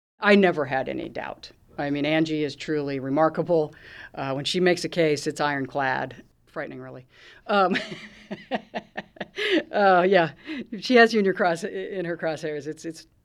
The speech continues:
it's trouble. Um, you, you definitely have done something. So she does not waste her time on trying to get, going down rabbit holes. She has got you. The, the worrisome part was if our evidence would get stale,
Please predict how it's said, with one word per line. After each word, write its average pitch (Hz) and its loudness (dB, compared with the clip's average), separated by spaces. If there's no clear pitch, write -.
it's 165 -6
trouble. - -8
Um, 165 2
you, 180 -4
you 170 -4
definitely 156 -4
have 131 -14
done 131 -12
something. - -16
So 156 0
she 170 -10
does 165 -6
not 165 -2
waste 147 -6
her 147 -12
time 139 -10
on 135 -12
trying 139 -12
to 135 -12
get, 135 -12
going 165 -2
down 156 0
rabbit 147 -2
holes. 135 -14
She 151 -10
has 139 -14
got 147 -6
you. - -18
The, 208 2
the 190 -6
worrisome 226 0
part 170 -6
was 156 -8
if 190 4
our 156 0
evidence 160 0
would 147 -12
get - -10
stale, - -10